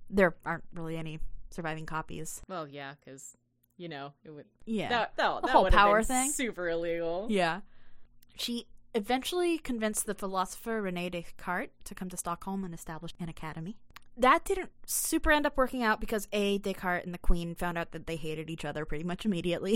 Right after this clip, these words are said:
Speaker 1: <laughs> after
Speaker 2: Cool, cool,
Speaker 1: meeting
Speaker 2: cool.
Speaker 1: each
Speaker 2: Yeah,
Speaker 1: other.
Speaker 2: yeah, yeah. Tight, tight, tight. <laughs>
Speaker 1: Um, and then, B, he was sort of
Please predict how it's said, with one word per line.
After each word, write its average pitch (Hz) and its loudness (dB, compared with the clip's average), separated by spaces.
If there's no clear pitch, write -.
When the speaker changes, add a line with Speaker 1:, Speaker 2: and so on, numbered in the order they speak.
Speaker 1:
<laughs> - 0
after 196 4
Speaker 2:
Cool, 185 4
cool, - -
Speaker 1:
meeting 156 -4
Speaker 2:
cool. 185 0
Speaker 1:
each 196 -4
Speaker 2:
Yeah, 160 -2
Speaker 1:
other. 175 0
Speaker 2:
yeah, - -2
yeah. 170 -6
Tight, - -14
tight, 170 -10
tight. 175 -8
<laughs> - -6
Speaker 1:
Um, 165 4
and 214 4
then, 208 4
B, 240 0
he - -4
was 269 2
sort 294 4
of 269 -2